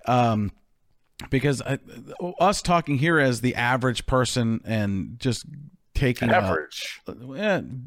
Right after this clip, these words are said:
Speaker 1: slightly above average.
Speaker 2: I was gonna,
Speaker 1: And
Speaker 2: as long as you don't say below.
Speaker 1: super duper talented, average. Uh, yeah, I,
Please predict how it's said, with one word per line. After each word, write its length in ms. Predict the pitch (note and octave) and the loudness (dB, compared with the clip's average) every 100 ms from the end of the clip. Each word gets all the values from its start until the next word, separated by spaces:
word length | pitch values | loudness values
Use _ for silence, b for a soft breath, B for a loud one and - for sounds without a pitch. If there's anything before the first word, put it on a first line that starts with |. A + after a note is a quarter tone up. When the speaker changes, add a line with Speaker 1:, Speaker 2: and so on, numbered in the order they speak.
| - | -10
Speaker 1:
slightly 640 | - C3 B2+ B2+ C3 B2 | -4 0 2 2 0 0
above 560 | A#2 G#2 G#2 A2 A2+ G2+ | 2 0 2 2 0 0
average. 800 | G#2+ A2 A2 A2+ A#2 A2+ - - b b | -2 0 0 2 0 0 -6 -8 b b
Speaker 2:
I 100 | E2 | 0
was 140 | G#2 A2+ | 2 4
gonna, 160 | C3+ | 4
Speaker 1:
And 120 | B2 C3 | 4 4
Speaker 2:
as 180 | A#2+ | 4
long 140 | D#3+ F3 | 4 4
as 60 | |
you 60 | D3 | 4
don't 80 | C#3 | 4
say 120 | C#3+ | 4
below. 600 | G#2+ A#2+ C3+ A#2 D#2+ - - | 4 4 4 4 0 -2 -8
Speaker 1:
super 760 | - - C3+ B2+ C3+ C3+ C3 - _ _ _ - - | -8 2 2 4 4 4 2 -4 _ _ _ -20 -4
duper 440 | A#2+ A#2+ C3+ B2 A#2+ | 0 2 4 2 2
talented, 760 | A#2 A#2 A#2+ A#2+ C#3+ C#3 C3+ b b b b b - B2 | 2 4 2 2 0 0 -4 b b b b b -8 0
average. 920 | A#2+ A#2+ C3 C3 C#3 A#2+ - - - _ _ _ _ _ _ | 2 2 2 2 0 -4 -6 -8 -14 _ _ _ _ _ _
Uh, 1000 | C#3+ C3 C3 B2+ A#2+ A#2 A2+ A2+ G2 - - - - _ D#3 | 2 4 6 4 2 0 0 -2 -4 -8 -14 -20 -20 _ -4
yeah, 340 | D#3+ A#2+ - | 0 0 -4
I, 180 | - C#3 | -8 -8